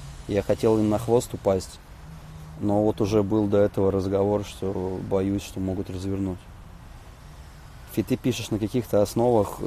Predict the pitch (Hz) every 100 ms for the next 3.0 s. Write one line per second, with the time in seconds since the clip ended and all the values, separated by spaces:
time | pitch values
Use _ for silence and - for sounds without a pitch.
0 | 98 - 101 156 - 113 - 127 117 107
1 | 107 101 101 95 113 - 113 101 101 101
2 | 98 92 101 117 120 120 - 104 98 98